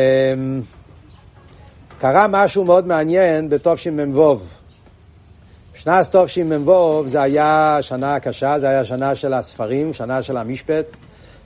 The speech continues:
ובכלל הרבי אז היה שנה חזקה, שהרבי דיבר הרבה על איסקשרוס. באותו שנה, לפני י' שבט, י' שבט תשמ"ו, הדפיסו פעם ראשונה ספר הממורים תרפ"ג, פ"ב פ"ג.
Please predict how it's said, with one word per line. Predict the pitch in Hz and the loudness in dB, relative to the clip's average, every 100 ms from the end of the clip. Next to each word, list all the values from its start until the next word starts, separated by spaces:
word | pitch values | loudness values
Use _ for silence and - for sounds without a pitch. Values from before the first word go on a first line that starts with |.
| - | -18
ובכלל | 101 127 139 | -10 0 2
הרבי | 147 131 143 143 139 | 4 4 2 2 2
אז | 139 135 123 101 | 2 0 -2 -4
היה | 127 131 131 120 | -2 0 0 -2
שנה | 123 123 123 | -4 -6 -6
חזקה, | 117 107 107 139 139 | -6 -8 -2 0 0
שהרבי | 135 117 120 | -2 -2 -4
דיבר | 110 117 123 | -4 -2 -2
הרבה | 117 127 | 0 -2
על | 113 | -2
איסקשרוס. | 104 131 139 - 151 139 - - - - - - - - - | -4 -2 -2 -2 -6 -6 -12 -20 -20 -20 -20 -20 -20 -14 2
באותו | 131 127 165 175 | 4 6 4 4
שנה, | 165 160 175 165 151 | 0 0 2 2 2
לפני | 139 - 143 160 | -2 -6 -4 -2
י' | 160 156 139 | -2 -4 -6
שבט, | 135 156 160 143 147 - - - - - - - | 0 2 4 2 -2 -14 -20 -20 -20 -20 -20 -8
י' | 143 | -8
שבט | - 151 143 - | 0 2 2 2
תשמ"ו, | 151 - 143 135 131 120 135 156 143 - - - - - - - - | 0 0 -2 -2 0 2 4 2 -2 -14 -20 -20 -20 -20 -20 -18 -6
הדפיסו | 127 - 185 185 170 156 156 143 | -6 -2 -4 0 2 4 4 0
פעם | - 165 160 | 0 2 2
ראשונה | 143 - 143 160 160 143 | -2 -2 0 2 2 2
ספר | - 160 156 151 | 2 0 2 2
הממורים | 139 139 147 156 151 | 2 0 2 2 2
תרפ"ג, | 139 139 143 - 139 131 127 120 - - - - | 0 0 0 -2 -4 -2 -4 -6 -12 -20 -20 -10
פ"ב | 117 120 147 - | -4 2 2 2
פ"ג. | 139 | -2